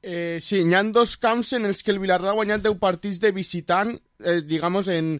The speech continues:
en Anoeta i en el camp del Getafe, però en el camp del Getafe dos són eliminatòries de Copa. En Lliga, deu victòries fora de casa, el Villarreal només ho ha aconseguit en,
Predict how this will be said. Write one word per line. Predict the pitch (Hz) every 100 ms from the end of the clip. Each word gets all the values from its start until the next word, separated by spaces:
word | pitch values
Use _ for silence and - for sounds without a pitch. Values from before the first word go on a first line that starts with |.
| - _ _
en | 170
Anoeta | 180 180 202 208 180
i | 170
en | 165
el | 160
camp | 156 175
del | 185 -
Getafe, | 202 202 202 240
però | - 190 208
en | 208
el |
camp | 190 190
del | 185
Getafe | 196 190 185 214
dos | 180
són | 208 190
eliminatòries | 175 165 151 151 143
de | 156
Copa. | 208 160 120 _ _ _
En | 165 175 165
Lliga, | 196 214 226
deu | 202 190
victòries | 190 170 202 190
fora | - 190
de | 185
casa, | 185 190 220
el | 190
Villarreal | 165 160 170
només | 185
ho | 175
ha | 165
aconseguit | 165 165 165 185
en, | 170